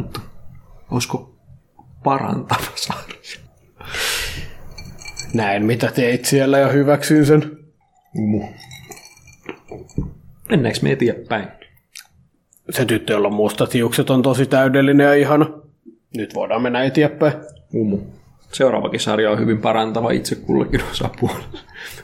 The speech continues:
Speaker 1: On Summertime Rendering seuraavaksi nimittäin. Vai Render?
Speaker 2: Mä en ole varma, mä oon nähnyt molempia,
Speaker 1: Niin.
Speaker 2: mut mä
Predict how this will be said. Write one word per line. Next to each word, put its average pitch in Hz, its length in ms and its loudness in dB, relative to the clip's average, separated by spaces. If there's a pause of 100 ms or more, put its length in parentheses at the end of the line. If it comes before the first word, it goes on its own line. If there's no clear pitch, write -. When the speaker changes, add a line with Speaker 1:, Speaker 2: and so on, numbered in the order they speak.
Speaker 1:
On 113 100 -2
Summertime 117 800 0
Rendering 120 720 0
seuraavaksi - 640 -2
nimittäin. - 480 -6 (300)
Vai 196 140 0
Render? - 460 0 (1000)
Speaker 2:
Mä 147 100 4
en 127 60 0
ole 107 100 -2
varma, 95 300 0
mä 110 100 2
oon 104 80 2
nähnyt 127 220 2
molempia, 117 560 2
Speaker 1:
Niin. 127 280 2
Speaker 2:
mut - 160 -4
mä 98 180 2